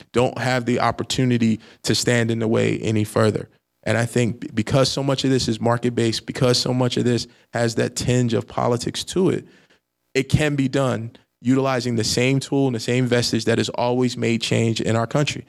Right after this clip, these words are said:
and that's through our ballot box and our vote and our initiative. So if you wanna see real change, then you have to get engaged. Democracy is a participatory sport. You don't get to sit on the sidelines unless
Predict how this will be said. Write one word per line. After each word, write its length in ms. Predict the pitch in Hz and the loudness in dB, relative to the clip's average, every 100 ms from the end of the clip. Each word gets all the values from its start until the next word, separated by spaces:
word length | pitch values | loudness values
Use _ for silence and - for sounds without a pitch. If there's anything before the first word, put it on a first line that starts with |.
| - - | -20 -4
and 80 | 117 | -2
that's 140 | 110 | 0
through 140 | - 120 | 0 0
our 100 | 110 | 0
ballot 340 | 123 127 120 | 0 0 0
box 280 | 127 127 - | -2 -2 -2
and 100 | 120 | -2
our 100 | 117 | 0
vote 260 | 113 131 | 0 0
and 100 | 123 | 0
our 120 | 123 131 | -2 0
initiative. 400 | 143 - - _ _ _ - | 0 -2 -10 _ _ _ -10
So 300 | - 120 113 | 0 2 2
if 100 | 117 | 2
you 80 | 123 | 2
wanna 220 | 135 139 | 2 0
see 180 | - 135 | 0 0
real 200 | 135 135 | 2 0
change, 320 | 139 147 139 | 0 0 2
then 100 | 135 | 2
you 100 | 131 | 2
have 200 | 135 131 | 2 0
to 80 | 131 | -2
get 160 | 131 | 0
engaged. 460 | 131 135 135 117 - _ _ _ | 2 2 0 -4 -16 _ _ _
Democracy 580 | - 110 120 - - - | -6 -2 -2 0 -2 0
is 120 | 127 | 0
a 40 | 123 | 0
participatory 720 | - - 135 - - 139 135 | -2 0 -2 -2 -4 0 0
sport. 360 | - 143 139 - _ _ | 0 -2 -4 -6 _ _
You 80 | - | -2
don't 160 | 117 120 | 2 2
get 140 | 123 | 0
to 60 | - | 0
sit 180 | - 135 | 0 2
on 100 | 131 | 0
the 60 | |
sidelines 500 | 123 127 143 123 113 | 0 0 0 -2 -2
unless 440 | 117 113 117 - | 0 2 2 0